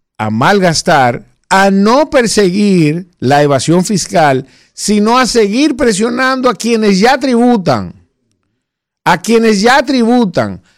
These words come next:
a crear leyes y mecanismos que lo que hacen es que presionan a quienes más tributan, que alejan de la formalización a quienes no están formalizados. Ahora más que nunca,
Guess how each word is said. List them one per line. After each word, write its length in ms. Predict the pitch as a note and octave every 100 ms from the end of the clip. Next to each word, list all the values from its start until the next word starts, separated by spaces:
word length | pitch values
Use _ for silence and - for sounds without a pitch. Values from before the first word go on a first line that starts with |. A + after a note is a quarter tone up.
| _ _ G3
a 140 | G#3
crear 440 | A3 A3 A#3+ D#4
leyes 540 | D4 B3+ A#3+ G3 F#3 F3+
y 60 |
mecanismos 600 | G3 G3 F#3 F#3 F3+ E3+
que 140 | E3 F3+
lo 100 | E3
que 120 | F3+
hacen 500 | G#3+ A3 A#3 G#3+ -
es 440 | F#3 F#3 E3+ - - _ _ _ _
que 160 | F#3+ F#3+
presionan 1080 | G#3 G3+ - A#3+ A#3+ A3+ G3 F#3 F3+ - _ _ _ _ -
a 160 | F3+
quienes 480 | - G#3 G3 F3+ -
más 340 | G3 A3 A#3+
tributan, 840 | - G#3+ G3 A#3 G#3+ C#3+ G2 E2+ - _ _ _ _ _ _ _ _ -
que 160 | G3+ A#3+
alejan 560 | A3+ B3 D4 D4 D4
de 100 | C4
la 140 | A#3+ G3
formalización 1040 | - B3+ C4+ B3+ A#3+ G#3+ A#3+ F3+ G#3 G3+
a 80 | F3
quienes 500 | G#3 G#3+ G#3 - A3
no 300 | G3+ B3+ D#4
están 520 | - - C4+ C#4 A3+
formalizados. 1120 | F#3 F#3+ E3+ D#3 B2+ B2+ A2+ G2+ F2+ _ _ _ _ _ _ _ _
Ahora 340 | F3 A3+ D#4 D#4+
más 300 | B3+ D4 -
que 160 | A#3
nunca, 640 | G3+ G3+ F#3 C#3+ C3+ C#3